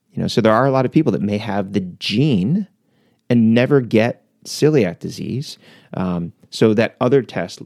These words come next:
looking at these antibodies, can actually help confirm the disease with those symptoms. And the majority of these people are then are gonna have these, an-, these, um, genetic markers. Now, if you do have it, it's always recommended that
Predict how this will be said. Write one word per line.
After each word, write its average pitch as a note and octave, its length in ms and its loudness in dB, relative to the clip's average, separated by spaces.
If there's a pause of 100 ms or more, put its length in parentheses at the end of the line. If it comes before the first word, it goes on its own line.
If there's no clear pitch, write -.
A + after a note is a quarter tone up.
(120)
looking A2 360 -4
at - 120 -6
these F#2 160 -6
antibodies, F2 720 -6 (400)
can G#2 160 -2
actually G2+ 300 -4
help F#2 280 -6
confirm A2 880 -6 (1040)
the G2 160 -2
disease F2+ 500 -4
with F#2+ 240 -4
those E2+ 220 -2
symptoms. G#2+ 640 -4 (680)
And G#2 300 2
the A#2+ 60 4
majority G#2+ 440 4
of G2 40 2
these F#2 140 -2
people G#2 180 2
are F#2 80 4
then F2+ 160 2
are F2 80 2
gonna E2+ 140 -2
have E2 260 -6
these, - 420 -4
an-, F#2+ 300 -4
these, F2+ 340 0
um, E2 180 -2
genetic E2 460 0
markers. G2 360 -2 (260)
Now, A#2 120 4
if G#2 120 0
you A#2 60 2
do F#3 140 6
have G#2+ 220 4
it, G2 60 2
it's - 280 -6 (300)
always A2+ 260 4
recommended G2+ 560 0
that - 200 0